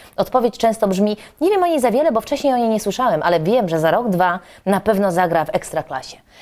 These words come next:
I kiedy to przeczytałam, pomyślałam sobie: „Faktycznie miałaś strasznie dużo szczęścia”. Ale z drugiej strony to trochę jest niesprawiedliwe mówić tylko o szczęściu, bo to tak jakby, wiesz, nie liczyła się twoja praca, zaangażowanie. Jak ty to odbierasz? Znaczy, ten, właśnie też ten zbieg przypadków w twoim życiu.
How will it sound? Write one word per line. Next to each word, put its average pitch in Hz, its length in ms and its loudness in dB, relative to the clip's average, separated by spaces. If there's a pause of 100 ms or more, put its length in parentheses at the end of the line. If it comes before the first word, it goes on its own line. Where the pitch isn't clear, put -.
(120)
I 220 80 -2
kiedy 277 180 2
to 269 80 0
przeczytałam, 330 420 0
pomyślałam 269 360 0
sobie: 240 240 0
„Faktycznie - 560 -6
miałaś 208 220 -8
strasznie 220 520 -4
dużo 185 240 -2
szczęścia”. - 500 -14
Ale 190 160 0
z 185 80 -2
drugiej 302 280 2
strony 135 380 -14 (300)
to 254 100 0
trochę 359 240 0
jest 359 120 -2
niesprawiedliwe 359 640 0
mówić 175 440 -2 (540)
tylko 185 320 -2
o 147 60 -4
szczęściu, 131 520 -8
bo 175 80 -2
to 226 100 -2
tak 240 200 -2
jakby, 247 320 0
wiesz, 254 320 0
nie 190 120 0
liczyła 226 340 -2
się 170 100 -12
twoja 147 200 -8
praca, 135 400 -12
zaangażowanie. 135 840 -14 (220)
Jak 359 100 0
ty - 120 -6
to - 140 -2
odbierasz? 143 540 -4
Znaczy, 185 220 -4
ten, 196 160 -8
właśnie - 260 -10
też 180 160 -2
ten 165 200 -2
zbieg 160 300 -2
przypadków - 500 -12
w - 80 -20
twoim 131 280 -16
życiu. 123 280 -18